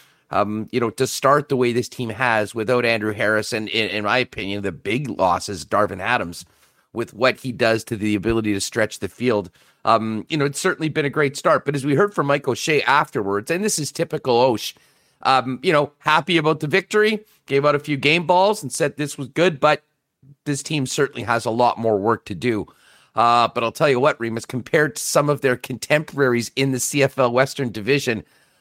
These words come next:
uh, they don't quite have the same work to do than, for instance, the teams in Alberta do. For the first time since nineteen sixty-six, the Stamps and Edmonton have started the season oh and two.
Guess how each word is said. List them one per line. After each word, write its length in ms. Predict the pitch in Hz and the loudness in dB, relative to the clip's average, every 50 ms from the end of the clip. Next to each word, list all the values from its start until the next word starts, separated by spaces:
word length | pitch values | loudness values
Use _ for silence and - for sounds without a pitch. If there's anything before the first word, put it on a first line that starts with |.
| _ _ | _ _
uh, 140 | - 117 120 | 2 2 2
they 100 | 117 120 | 2 2
don't 200 | 131 143 156 151 | 0 0 0 -2
quite 240 | 151 - 180 156 131 | 0 0 2 2 2
have 180 | 117 151 147 117 | 2 0 0 0
the 80 | 135 | -2
same 260 | 127 - 160 143 131 120 | -4 -2 -2 -2 0 0
work 220 | 120 131 139 135 | 0 0 0 -2
to 100 | - 123 | -6 -6
do 160 | 107 120 120 | -2 -2 -2
than, 140 | 107 120 120 | 0 -2 -4
for 200 | - - 120 123 | -6 -4 -4 -2
instance, 440 | 123 127 123 - 117 113 92 - - - _ _ _ _ _ | -2 -4 -4 -6 -8 -8 -8 -8 -10 -12 _ _ _ _ _
the 100 | - 123 | -4 -4
teams 400 | 123 - - 139 131 131 127 123 | -4 -2 -4 -6 -4 -4 -4 -4
in 140 | 120 120 127 | -4 -2 0
Alberta 580 | 104 113 120 120 101 85 120 123 131 143 143 131 | 2 2 2 2 2 2 4 4 4 6 4 2
do. 340 | 101 - 101 98 92 82 - _ _ _ | 2 0 -2 -2 -2 -4 -6 _ _ _
For 120 | _ - 151 | _ -6 -4
the 120 | 143 143 | -2 -2
first 400 | 135 - - 175 175 190 185 - | -2 -2 -2 0 0 0 -2 -4
time 260 | - - 170 160 165 | -2 0 0 0 0
since 320 | 151 - 143 127 120 - - | -2 -4 -4 -4 -6 -6 -4
nineteen 540 | 127 131 139 151 - - - - 160 151 143 | -2 -2 -2 -2 -4 -8 -8 -4 -4 -2 -2
sixty-six, 1000 | - - - 147 - - - 127 113 - - - - 139 95 - - - - - _ - - - 92 - - | -2 -2 -2 -2 -2 -4 -6 -6 -4 -4 -4 0 2 2 2 0 -2 -8 -10 -10 _ -14 -12 -12 -12 -4 -2
the 100 | 135 131 | -2 -2
Stamps 680 | - - - - - 165 160 143 127 113 - - - - _ _ _ _ _ | 0 -2 -2 0 2 2 4 4 2 0 -2 -6 -10 -12 _ _ _ _ _
and 300 | - 147 147 147 147 143 - - | 0 2 2 2 2 0 0 0
Edmonton 680 | 147 151 160 147 165 156 135 - - 123 113 104 107 - _ _ _ _ _ | 2 2 2 2 0 -2 -2 -2 0 0 0 0 -2 -6 _ _ _ _ _
have 160 | 135 135 127 | -2 -2 -2
started 480 | - - - - 143 143 147 151 143 120 | -2 -4 0 2 2 2 2 2 -2 -4
the 80 | 123 | -4
season 540 | 117 - - 147 147 143 117 101 104 98 - - _ _ _ _ _ - | -6 -4 -4 -2 -2 -2 -2 -2 -4 -6 -6 -10 _ _ _ _ _ 2
oh 240 | 143 147 151 147 131 | 4 4 6 4 2
and 160 | 113 110 - | 0 -2 -6
two. 400 | - - 135 135 120 90 - | -4 0 0 0 0 -2 -4